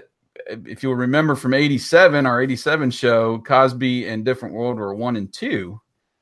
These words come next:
So in eighty-eight, Roseanne actually took over the number two spot on A B C. And, uh, we'll talk probably a little bit more about Roseanne here in a minute, but it wasn't really one of the shows that ever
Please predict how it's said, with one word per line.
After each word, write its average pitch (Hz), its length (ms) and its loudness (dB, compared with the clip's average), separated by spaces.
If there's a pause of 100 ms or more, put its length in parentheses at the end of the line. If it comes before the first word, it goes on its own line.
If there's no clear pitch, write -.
(160)
So 117 720 6 (360)
in 104 200 -8
eighty-eight, 156 920 2 (120)
Roseanne 147 720 6
actually 117 340 -2
took 143 220 2
over 123 240 8
the 113 100 0
number 117 260 2
two 113 280 -2
spot 101 480 2 (800)
on 117 180 0
A 120 160 2
B 110 160 0
C. 98 500 -4 (960)
And, 107 340 0
uh, 98 300 2 (340)
we'll 156 140 -2
talk 160 320 4
probably 143 220 8
a 123 40 8
little 131 140 8
bit 127 140 4
more 131 220 6
about 117 220 6
Roseanne 120 580 0 (540)
here 139 260 4
in 120 100 4
a - 20 2
minute, 120 380 2
but 110 160 -2
it 190 160 4
wasn't 262 280 6
really 208 200 6
one 196 160 4
of 180 60 4
the 165 60 -2
shows 175 280 6
that 151 160 0
ever 151 400 0